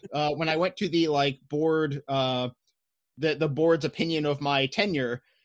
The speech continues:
Speaker 2: everything else was fine. They're like, "We're glad you, we think the players you've picked up are good, and you're, you're staying under our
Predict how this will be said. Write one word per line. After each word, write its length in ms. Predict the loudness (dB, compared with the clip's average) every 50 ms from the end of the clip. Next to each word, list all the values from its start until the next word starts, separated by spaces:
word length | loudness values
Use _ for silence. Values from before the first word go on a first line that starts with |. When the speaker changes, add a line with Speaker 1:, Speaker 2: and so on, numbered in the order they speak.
| _ _ -2
Speaker 2:
everything 340 | 0 0 0 -2 -2 -2
else 240 | 0 0 0 0 0
was 140 | -2 -2 -2
fine. 400 | 0 0 0 2 2 0 0 0
They're 80 | 0 0
like, 180 | 0 0 -2
"We're 80 | -4 -6
glad 440 | -2 0 2 2 2 2 2 0 -2
you, 220 | -4 -4 -4 -6 -8
we 100 | -8 -8
think 220 | -6 -6 -8 -8 -6
the 120 | -6 -6 -6
players 420 | -8 _ -6 -4 -2 -2 -4 -4
you've 140 | -6 -8 -8
picked 220 | -8 -8 -6 -6
up 120 | -8 -6 -6
are 100 | -8 -6
good, 580 | -2 0 2 4 4 4 2 2 0 -2 -6 -6 -6
and 400 | -4 -4 -2 -2 -2 -2 -2 -2
you're, 200 | -2 -2 -4 -6 -8 -10 _ _
you're 180 | -12 -12 -12 -14 _ _ _ _ _
staying 440 | -14 -12 -8 -6 -4 -4 -4 -2 -2
under 260 | -2 -2 -2 -2 -2
our 260 | -2 -2 -2 -4 -6